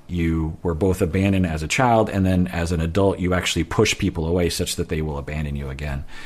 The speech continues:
It's not always the person with borderline's fault, of course, but sometimes it's a two-way street. But anyway, they're not doing themselves any favors by being extremely hostile towards other people for very small, if, if, you know, there are things you can say to someone with borderline. Sometimes it's just the mood that they're in.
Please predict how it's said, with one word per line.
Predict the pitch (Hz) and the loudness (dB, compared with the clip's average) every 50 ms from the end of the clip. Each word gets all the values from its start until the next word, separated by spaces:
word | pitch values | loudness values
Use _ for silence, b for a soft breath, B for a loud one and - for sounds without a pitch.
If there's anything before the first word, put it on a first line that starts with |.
| B B B B B B B | B B B B B B B
It's | B - | B 0
not | - 160 139 | 2 4 6
always | 120 113 110 104 101 92 87 85 80 - | 6 6 8 8 6 6 6 4 0 -2
the | - 85 | -4 -4
person | - - 80 78 - 80 76 | -4 -2 -4 -4 -2 -4 -4
with | 76 76 76 | -4 -4 -6
borderline's | 80 78 76 78 76 73 73 | -6 -6 -4 -4 -6 -6 -6
fault, | - - 80 76 - | -6 -8 -8 -8 -8
of | - - | -10 -8
course, | - 78 69 - - | -8 -6 -6 -6 -8
but | - - 78 71 - - - - | -6 -6 -6 -6 -8 -10 -14 -12
sometimes | - - - 95 - 92 82 80 | -4 -2 -2 0 0 0 -2 -2
it's | 80 76 - | -4 -6 -6
a | |
two-way | - 78 73 71 | -6 -4 -4 -4
street. | - - 76 65 - | -4 -6 -8 -4 0
But | 117 113 | 2 2
anyway, | 107 85 - - | 2 0 0 0
they're | 101 117 | 2 2
not | 139 160 143 131 | 2 2 4 4
doing | 135 120 117 104 | 4 6 6 4
themselves | 92 104 98 - 104 92 87 | 4 2 4 4 2 2 2
any | 90 85 82 | 2 0 0
favors | - - - 107 95 92 85 82 73 73 76 - | -2 0 2 4 4 4 4 2 -2 -4 -4 -4
by | - 85 80 78 | -4 -4 -4 -2
being | 78 87 82 80 80 82 - - | -2 0 0 0 -2 -2 -4 -6
extremely | - - - - 107 90 85 78 | -8 -6 -4 -2 0 0 0 0
hostile | 76 - 80 80 78 - - 78 76 76 | -2 -2 -4 -4 -4 -4 -6 -8 -10 -8
towards | - 87 78 76 80 | -6 -6 -6 -6 -6
other | 80 76 78 76 | -8 -8 -8 -8
people | - - 80 - 82 76 73 76 B B B B B B B | -6 -8 -6 -6 -6 -6 -6 -8 B B B B B B B
for | - - 95 90 | -6 -2 0 2
very | 87 95 92 92 90 87 | 2 2 2 2 2 2
small, | 82 - - - 90 82 80 78 80 76 | 2 0 0 0 0 0 0 0 -2 -2
if, | - 90 98 - - - - - | -2 -2 -2 -2 -6 -10 -12 -4
if, | - 98 98 - - - - B B B B B B B | -2 -2 -2 -2 -4 -10 -16 B B B B B B B
you | - 117 | 2 4
know, | 110 107 - B B B B - | 4 4 2 B B B B 4
there | 127 131 | 4 6
are | 131 | 6
things | - - 170 165 - | 4 4 4 6 6
you | 131 131 | 6 6
can | - 113 104 | 4 4 4
say | - - 131 117 110 | 4 6 6 6 6
to | 104 101 | 6 4
someone | - - 113 104 101 98 | 4 4 4 4 6 4
with | 92 87 90 | 4 2 2
borderline. | 98 98 95 92 90 90 | 2 2 4 4 2 0
Sometimes | - - 107 101 104 90 90 90 | 2 0 2 2 2 2 2 0
it's | 95 92 | 0 -2
just | - - - | -2 -2 0
the | 87 | 2
mood | 87 90 95 104 104 | 2 4 4 4 4
that | 98 87 - | 4 2 0
they're | - 80 82 78 | -2 -2 -2 0
in. | 78 80 85 92 | 0 0 -2 -2